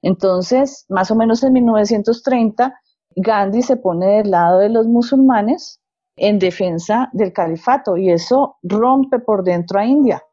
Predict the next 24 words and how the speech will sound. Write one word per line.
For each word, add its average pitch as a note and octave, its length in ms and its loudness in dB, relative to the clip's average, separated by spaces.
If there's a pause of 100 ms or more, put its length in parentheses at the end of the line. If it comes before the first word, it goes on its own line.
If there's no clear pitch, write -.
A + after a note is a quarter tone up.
(540)
Entonces, F3 680 -2 (460)
para F#3+ 240 0
que - 400 -4
vean G#3+ 480 0
los B3 260 -2
impactos G#3+ 540 -2
que, - 320 0
que, F#3+ 200 -2
que, - 260 -4
que F#3+ 180 0
la E3+ 160 -2
caída F3 240 0
del G#3 120 0
Imperio G3 340 0
Otomano F#3+ 580 -2
tuvo A#3 240 2
incluso C4+ 560 2
en G#3+ 80 0
otras, G3 500 -2
en G3 160 -2
otras, F3+ 340 -2
en G3 120 0
otras F3 280 0
regiones. G3 720 -2